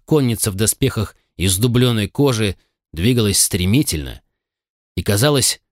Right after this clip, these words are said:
что она находится повсюду. Маршировали плотные ряды пехотинцев,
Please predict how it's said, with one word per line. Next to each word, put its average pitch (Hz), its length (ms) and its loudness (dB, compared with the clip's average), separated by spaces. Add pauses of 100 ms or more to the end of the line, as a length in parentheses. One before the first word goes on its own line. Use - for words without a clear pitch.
что - 220 0
она 143 140 2
находится 117 500 0
повсюду. 87 680 -2 (760)
Маршировали 113 540 0
плотные 113 420 0
ряды 101 220 0
пехотинцев, 117 720 -2